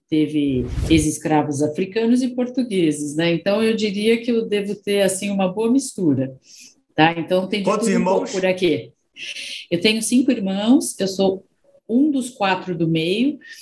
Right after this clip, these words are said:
Speaker 1: então eu brinco que, na verdade, eu não sou ninguém, porque um dos quatro do meio, se um que é do meio reclama que é filho do meio,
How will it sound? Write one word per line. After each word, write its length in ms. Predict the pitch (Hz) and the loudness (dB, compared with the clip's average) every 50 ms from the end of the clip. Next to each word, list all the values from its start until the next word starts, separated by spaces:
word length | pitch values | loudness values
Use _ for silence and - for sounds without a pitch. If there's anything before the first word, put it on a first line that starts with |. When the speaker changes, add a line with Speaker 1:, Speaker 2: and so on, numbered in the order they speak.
| - _ - | -20 _ -6
Speaker 1:
então 220 | 170 - 208 202 | -4 -2 0 0
eu 140 | 208 202 190 | 0 0 0
brinco 360 | 196 202 220 233 240 254 233 | 0 2 2 2 2 2 0
que, 240 | - - 233 214 214 202 | -2 -2 -2 -2 0 0
na 100 | 208 208 | 0 0
verdade, 460 | 202 214 196 185 190 196 196 196 226 | 0 0 0 0 0 0 0 0 0
eu 80 | 226 | 2
não 120 | 233 240 247 | 2 2 2
sou 200 | 247 247 240 233 | 2 0 -2 0
ninguém, 480 | 240 269 311 294 262 208 180 165 175 | 0 2 2 2 0 0 -2 -4 -6
porque 200 | 175 165 - - | -6 -4 0 2
um 140 | 202 214 214 | 2 4 4
dos 160 | 202 208 202 | 2 0 -2
quatro 380 | - - 185 175 180 - 190 175 | -2 0 0 0 2 2 0 0
do 180 | 165 170 170 170 | 0 -2 -2 0
meio, 300 | 196 233 233 226 196 180 | 4 4 4 4 2 0
se 260 | - - - 220 247 | -6 -6 0 2 4
um 220 | 294 339 370 381 - - _ _ _ _ _ | 4 4 2 -2 -8 -14 _ _ _ _ _
que 100 | - 247 | 0 0
é 60 | 233 | 2
do 160 | 247 240 233 | 2 0 -2
meio 280 | 208 196 180 160 160 160 | 0 0 2 2 2 2
reclama 560 | 160 185 180 180 - 208 226 240 220 202 185 | 0 -2 -2 -2 -2 0 0 2 2 0 0
que 120 | - 180 | 0 -2
é 60 | 175 | -2
filho 280 | 170 - 185 165 170 156 | -2 0 0 0 0 0
do 140 | 156 165 165 | 0 -2 -2
meio, 440 | 180 220 247 247 226 185 165 - | -2 0 0 0 0 -2 -4 -10